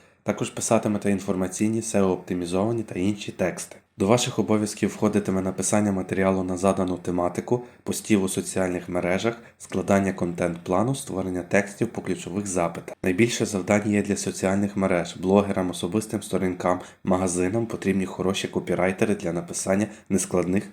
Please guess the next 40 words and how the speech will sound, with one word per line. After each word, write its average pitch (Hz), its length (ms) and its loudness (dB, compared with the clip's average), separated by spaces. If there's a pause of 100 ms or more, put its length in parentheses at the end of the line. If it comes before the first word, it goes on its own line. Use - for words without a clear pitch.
текстів. - 400 0 (240)
До 95 80 -2
прикладу, 123 440 2
за 101 140 0
невеликий 104 440 2
матеріал 98 360 0
для 95 100 0
Інстаграму, 98 720 0
кілька 95 320 -4
сотень 92 340 -2
символів, 95 520 -2
це - 140 -4
дуже 92 240 -2
мало, 95 400 -2
платять 98 380 0
від 98 140 -4
ста - 280 -4
гривень. 90 400 0 (360)
Тепер 107 360 2
кілька 117 320 2
складніших 104 640 2
варіантів, 95 500 0
як 95 220 2
можна 98 300 2
заробити 92 480 -2
гроші. 87 360 -2
Складніші, 110 560 4
оскільки 101 420 0
вони 98 200 2
потребують 104 560 -2
проходження 98 520 0
навчання. 90 500 0
Не 87 140 -2
завжди 87 340 2
воно 95 240 2
платне, 98 440 2
є 95 200 0
і 98 40 4
безкоштовні 95 680 0
уроки. 92 380 0